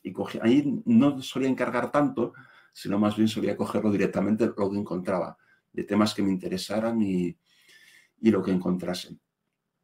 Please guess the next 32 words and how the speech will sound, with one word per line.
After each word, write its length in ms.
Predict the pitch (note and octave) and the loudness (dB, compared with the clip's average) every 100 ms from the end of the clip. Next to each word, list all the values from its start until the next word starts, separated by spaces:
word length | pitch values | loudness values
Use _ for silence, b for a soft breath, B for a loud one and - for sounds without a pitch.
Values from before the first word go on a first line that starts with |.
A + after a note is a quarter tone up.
| _ _ - - B B B2+ | _ _ -18 -18 B B -4
Y 80 | - | 0
de 100 | C3 | 2
aquella 360 | E3 F3 F3+ G3+ | 2 4 4 4
época 260 | A3 F#3 | -2 -4
también, 360 | F3 D3 D#3+ D3+ | -2 2 2 2
o 240 | A2+ A2+ B2 - | 2 0 0 -10
quizá 220 | - - | -10 -6
ligeramente 540 | G#3 F#3 D#3 D3+ C#3 B2+ | -4 -2 -2 0 -2 -4
posterior, 560 | A2+ A2 - G#2 G#2+ | -6 -4 -4 -2 -2
quisiera 420 | G#2+ G#2 A#2+ C#3 C#3 | -4 -8 -6 -4 -4
destacar 460 | C3+ - A2 A2+ | -4 -6 -4 -4
también 380 | G#2 G#2+ A2+ A2 | 0 4 6 4
dos, 360 | G#2 G2+ - - | 0 -6 -10 -10
dos 260 | G2+ A2 G#2+ | -6 -4 -2
libros. 480 | A2+ G#2+ F#2 - _ b b b b - - - | 0 0 -4 -10 _ b b b b -20 -18 -12
Este 280 | B2+ - | -12 -6
de 100 | C3+ | -4
aquí 340 | A#2+ B2 - - _ _ _ _ _ _ _ | -2 0 -2 -4 _ _ _ _ _ _ _
son 200 | - C3+ | -2 2
de, 100 | D3 B2 A2 | 2 2 2
de 80 | G#2+ | 2
los 160 | G2+ | 2
mismos 300 | A#2+ A#2 G#2+ | 0 0 0
autores, 500 | F2+ - - - - | -2 -4 -10 -10 -10
eh, 300 | - - F2+ | -8 -8 -8
Client 240 | - G#2+ G#2+ | -2 0 0
Server 320 | G#2+ G#2+ G#2+ | 0 0 -2
Programming 400 | - G2+ G#2+ G2 | -2 0 0 0
with 140 | F#2 | -6
Java 580 | - F#2+ F#2+ F2+ G#2+ F2+ | -10 -12 -10 -6 -4 -2
and 140 | F2 F2+ | -4 -4
Corba. 420 | G#2+ G#2+ G#2+ | -4 -2 -6